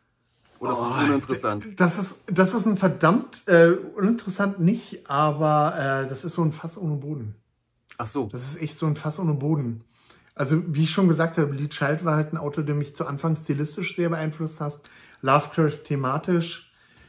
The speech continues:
Speaker 2: Ähm, von den Figuren her, ja, alles, was irgendwie... Frank Miller von den Figuren her sicherlich.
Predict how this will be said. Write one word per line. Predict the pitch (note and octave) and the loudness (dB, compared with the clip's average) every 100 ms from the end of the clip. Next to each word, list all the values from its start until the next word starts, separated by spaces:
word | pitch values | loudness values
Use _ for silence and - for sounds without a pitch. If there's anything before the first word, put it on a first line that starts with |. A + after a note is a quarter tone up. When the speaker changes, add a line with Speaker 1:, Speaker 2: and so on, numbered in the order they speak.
| _ _ | _ _
Speaker 2:
Ähm, | C3+ C3+ C3 C3 C3 C3 C3 A2 - _ _ _ | 2 4 4 2 0 -4 -4 -8 -16 _ _ _
von | _ - D#3 | _ 2 4
den | D3+ D3+ | 6 4
Figuren | - - D3+ C3 _ D#3 G3 G3 F#3+ F#3 | -2 -10 -10 -12 _ 0 2 4 6 6
her, | F3 D3 E3+ E3 D#3+ D#3 C3 | 4 2 4 4 4 2 -4
ja, | B2+ C3 | -10 -6
alles, | C#3+ D3+ | -4 -2
was | D#3 - | -4 -4
irgendwie... | E3+ D#3 F3 G3 G3 F3 | -2 -2 -2 -6 -8 -12
Frank | - D#3 F3 | -4 -2 0
Miller | D#3+ F#3+ | 0 0
von | G3+ E3 | 0 -2
den | D#3 | -2
Figuren | D#3+ C#3+ D3+ | -4 -4 -2
her | E3 F3 | 0 -2
sicherlich. | E3+ F3+ F3 F3+ | -6 -10 -10 -12